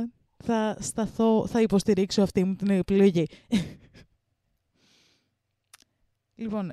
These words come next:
η ιστορία που πρόκειται να πω έχει μια λέξη η οποία μάλλον δεν είναι πολύ καλή για τον αλγόριθμο του YouTube,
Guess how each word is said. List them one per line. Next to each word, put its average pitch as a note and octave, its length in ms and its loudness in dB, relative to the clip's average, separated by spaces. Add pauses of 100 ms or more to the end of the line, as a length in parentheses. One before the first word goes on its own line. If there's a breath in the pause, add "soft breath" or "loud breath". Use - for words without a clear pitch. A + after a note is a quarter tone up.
(100)
η G3 420 -2
ιστορία G3+ 760 0
που D#4+ 100 -6
πρόκειται D4+ 300 0
να D4 120 -4
πω G#3+ 220 2
έχει A#3 280 -2
μια C#4 200 -2
λέξη B3 500 -6 (1160 soft breath)
η A3+ 180 -2
οποία B3 400 -2
μάλλον B3+ 460 -2
δεν C4 200 -2
είναι B3+ 200 0
πολύ E3+ 600 -4
καλή E3 440 -6
για D#3 200 -6
τον D#3+ 220 -6
αλγόριθμο D#3+ 720 -2
του D#3 420 -6
YouTube, F#3+ 720 -8